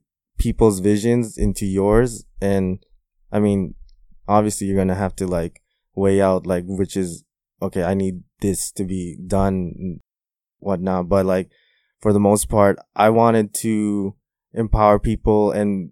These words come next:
what I was looking for in dancers, not just how dope they were, but there's two things. One was, what is unique about them that they can offer on the stage and off, and what is unique about them that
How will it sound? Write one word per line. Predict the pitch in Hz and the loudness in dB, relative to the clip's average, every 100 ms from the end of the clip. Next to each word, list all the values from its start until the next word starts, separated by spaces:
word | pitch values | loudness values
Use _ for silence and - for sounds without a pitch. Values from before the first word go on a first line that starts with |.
| _ _ _ _ _ - | _ _ _ _ _ -4
what | 107 107 | 2 4
I | |
was | 95 92 | 2 2
looking | 113 131 110 | 0 0 -2
for | - 101 98 | 0 2 2
in | 95 | 2
dancers, | 107 120 117 104 90 | 2 0 2 0 0
not | 98 107 107 | 0 0 0
just | 110 98 - _ _ _ - | -2 -2 -8 _ _ _ -20
how | - - 107 101 | -20 -6 0 0
dope | 92 85 95 - | 0 -2 -4 -2
they | 107 117 | -2 0
were, | 123 127 131 _ _ _ _ _ - | 0 0 -2 _ _ _ _ _ 0
but | 98 90 - _ _ _ _ _ _ | 0 0 -10 _ _ _ _ _ _
there's | 104 104 | -4 -2
two | - 117 | 0 0
things. | 117 95 87 87 - _ _ _ _ | 2 0 -2 -10 -16 _ _ _ _
One | - 107 107 | 0 2 4
was, | 101 90 82 - _ _ _ _ _ _ _ _ _ _ - | 2 0 -6 -10 _ _ _ _ _ _ _ _ _ _ -6
what | 107 123 - | 2 2 4
is | 123 113 | 0 2
unique | 104 107 - | 0 2 2
about | 107 113 120 | 4 4 4
them | 123 | 2
that | 101 87 | 2 0
they | 95 | -2
can | 95 98 | 0 2
offer | 92 92 - 95 | 2 2 4 4
on | 92 | 4
the | 85 | 2
stage | - 95 92 104 113 - | -2 0 0 -2 -6 -4
and | 98 | 0
off, | 90 87 - _ _ - | 0 -2 -8 _ _ -2
and | 101 | 2
what | 98 | 4
is | 98 98 | 2 0
unique | 101 101 - | -2 0 0
about | 87 90 | 2 2
them | 98 95 | 2 0
that | 85 | -2